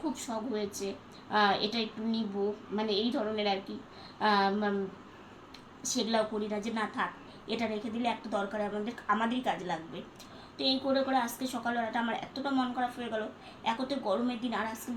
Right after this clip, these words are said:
দা-, জানো, দুই দিন থেকে যা গরম পড়েছে, তার মধ্যে আজকে আমি একটু শ্যাম্পু করেছি। মানে, আহ, তোমরা তো জানোই আমি এই স্নান করছি, এই করছি না, মানে, এখনও তো পু-, পুরোপুরি ঠিকঠাক হয়নি, তো মাথাটা,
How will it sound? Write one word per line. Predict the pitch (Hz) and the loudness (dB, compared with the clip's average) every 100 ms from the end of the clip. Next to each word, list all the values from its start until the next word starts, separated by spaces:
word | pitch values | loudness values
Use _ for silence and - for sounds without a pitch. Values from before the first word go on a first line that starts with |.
| 208 | 2
দা-, | 208 233 | 2 4
জানো, | 254 - - - - 247 | 2 2 -4 -16 -4 -2
দুই | 254 285 | 2 2
দিন | 294 285 | 2 0
থেকে | 269 262 277 208 | 0 0 -2 -2
যা | 214 220 254 | 0 2 2
গরম | 247 247 254 247 | 2 2 2 0
পড়েছে, | 240 226 220 - - - - | -4 -4 -6 -8 -12 -8 2
তার | 247 254 | 4 6
মধ্যে | 254 226 | 6 4
আজকে | 226 - | 0 0
আমি | 254 | 2
একটু | 254 294 | 2 0
শ্যাম্পু | - 214 208 - | -2 0 0 -2
করেছি। | 202 190 220 | -4 -4 -2
মানে, | 233 254 - - - | -2 -4 -8 -16 -4
আহ, | - 226 226 220 208 226 - - 269 | 2 6 6 4 2 -4 -10 -6 0
তোমরা | 269 254 | 2 2
তো | |
জানোই | 247 254 240 | 2 2 2
আমি | 233 233 | 0 0
এই | 220 | -2
স্নান | 254 240 277 220 | -4 -2 -2 -2
করছি, | 240 - 226 | -6 -6 -6
এই | 220 | -6
করছি | 220 - 226 | -6 -6 -4
না, | 208 - - - - | -4 -4 -12 -18 -4
মানে, | 202 226 214 - | 0 2 2 0
এখনও | 196 226 220 | -2 -2 -6
তো | 233 | -6
পু-, | 226 - 208 214 | -8 -8 -6 -4
পুরোপুরি | 220 233 214 208 | -4 -4 -4 -8
ঠিকঠাক | 269 240 220 | -6 -4 -4
হয়নি, | 240 220 202 - - - - | -4 -2 -4 -6 -14 -18 -2
তো | 254 | 2
মাথাটা, | 240 214 220 247 240 | 4 2 0 -2 -2